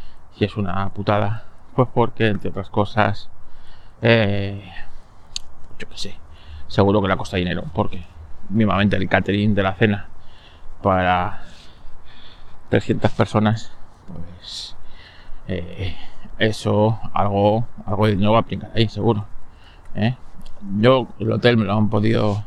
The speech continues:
no lo han podido, eh, anular sin coste alguno, cosa que agradezco desde aquí al hotel la encomienda de, de Moraleja, ahí en Cáceres, eh,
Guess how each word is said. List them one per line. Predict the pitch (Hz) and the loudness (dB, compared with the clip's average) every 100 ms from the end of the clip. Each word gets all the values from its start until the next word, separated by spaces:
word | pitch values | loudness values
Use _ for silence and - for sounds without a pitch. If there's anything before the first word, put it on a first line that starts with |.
| - | 0
no | 110 | 2
lo | 104 | 4
han | 104 | 4
podido, | 104 104 101 104 - - - - - - - - - | 4 2 0 -2 -6 -12 -12 -12 -12 -10 -6 -4 -2
eh, | 85 - 58 - | -2 -2 -2 -2
anular | 123 113 107 139 - | 0 4 6 4 2
sin | - 113 101 | 0 4 4
coste | 104 110 104 | 4 2 2
alguno, | 101 117 147 - - - - | 2 2 2 -4 -16 -12 -4
cosa | 101 - 85 | -2 -2 -6
que | - 104 - - - - - - - - - | -4 -2 -2 -6 -12 -10 -4 -2 -2 -4 2
agradezco | 101 101 107 - 107 | 4 6 4 4 4
desde | 101 | 4
aquí | 104 123 117 - | 4 4 4 -2
al | 92 110 | 0 2
hotel | 113 120 120 - - - | 6 4 4 -4 -12 2
la | 110 110 | 4 6
encomienda | 107 95 104 117 104 - - | 4 2 2 4 2 -2 -8
de, | - 87 78 - - - - - - | -8 -6 -6 -4 -4 -6 -12 -14 0
de | 110 | 2
Moraleja, | 85 95 101 143 - - - - - - - | 2 2 0 -4 -8 -6 -6 -10 -10 -6 -2
ahí | 82 87 80 | -2 -4 -6
en | 82 | -2
Cáceres, | - 113 127 160 - - - - - | 0 2 2 2 -2 -10 -8 -8 -8
eh, | 202 180 175 | -8 -6 -8